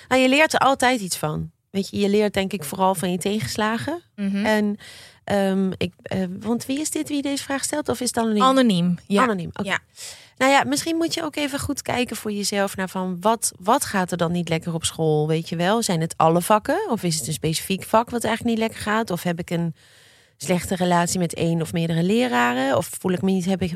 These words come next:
Speaker 1: happy bij de leerlingen?
Speaker 2: Mhm.
Speaker 1: Kijk, soms, ik ben er, ik ben er wel van overtuigd dat je soms even je schouders ergens onder moet zetten of moet doorzetten. Maar het kan natuurlijk ook zijn dat er gewoon een facet is wat niet helemaal lekker loopt. En als je, als je dat eigenlijk kunt elimineren,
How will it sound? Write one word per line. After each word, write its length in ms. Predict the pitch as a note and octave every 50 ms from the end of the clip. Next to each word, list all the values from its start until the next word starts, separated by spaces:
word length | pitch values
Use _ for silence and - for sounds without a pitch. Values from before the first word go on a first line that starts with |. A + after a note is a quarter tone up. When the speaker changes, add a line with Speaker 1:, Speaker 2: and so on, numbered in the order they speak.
| -
Speaker 1:
happy 300 | - G3+ G3 F3+ - G3
bij 160 | E3+ F#3 F3
de 80 | F3 F3
leerlingen? 680 | F3+ F#3 G3+ A3 A#3 A#3+ B3 B3 B3 B3+ C4+ E4+ G4+ - - -
Speaker 2:
Mhm. 340 | - F#3+ F#3 F#3 F#3 G3 A3
Speaker 1:
Kijk, 260 | C#4 A3 A3 A3 G#3
soms, 460 | G#3 - C4+ C4+ C4+ C#4 C4+ - - - _ _ _ _ _ _ _ _ _ _ _ _ _ _ _ - -
ik 140 | - G3 G#3
ben 160 | - A3+ A#3
er, 100 | A3+ G#3+ - _
ik 140 | - A3 G3+
ben 140 | A3 G#3+
er 60 | G#3+ G#3
wel 160 | G3+ G3+ G3
van 140 | - G3 G3
overtuigd 460 | F#3+ F#3 - - - F#3+ F#3 F#3 -
dat 140 | G#3 F#3+ -
je 60 | G3+
soms 360 | G3 - G3+ F#3 F#3+ F#3+ F#3 -
even 260 | - G3 F#3+ F3+ F#3
je 60 | F#3
schouders 380 | F3+ - - G#3 A3+ A#3 A#3+ A#3+
ergens 220 | - A#3 G#3+ G3+
onder 220 | - - A#3 A3+ A3
moet 200 | A3 G#3+ G#3 -
zetten 340 | - G#3+ G#3+ G#3 - G#3
of 120 | F3+ F3+ -
moet 140 | G3 F#3 F3
doorzetten. 540 | G3 G3+ A3 A#3+ A3+ - A#3+ A3+ - A#3+
Maar 100 | A3+ A3
het 120 | A3 G#3 -
kan 120 | - B3+ C4
natuurlijk 300 | B3+ - B3 - C4 C#4
ook 100 | B3+ -
zijn 260 | - G#3 G3 G3 G3+
dat 180 | G3 F#3+ F#3+
er 180 | G3 F#3+ F#3 F3+ - - - - - - - - _
gewoon 180 | - A3+ A3 A3
een 180 | - B3+ B3+
facet 340 | - - A#3 A3+ B3 B3 A#3+
is 120 | A#3+ A3 -
wat 140 | G#3+ G3+
niet 160 | G3+ G#3 G3 G3
helemaal 220 | F#3+ F#3 F#3 E3
lekker 240 | E3 E3 E3 - E3+
loopt. 260 | E3+ E3+ F#3 G#3 -
En 100 | G#3 G3+
als 140 | G#3 G3+ -
je, 60 | - - _
als 160 | - G#3 G3+
je 80 | - A3
dat 220 | G3 G#3 G#3 G#3
eigenlijk 360 | - - G3 G3 - - - -
kunt 200 | - G#3+ G3 F#3+
elimineren, 840 | - - G3+ G3 F#3+ G3+ G#3 A3+ A3+ G3+ F3+ E3 F3 F#3 A#3 F4 G4+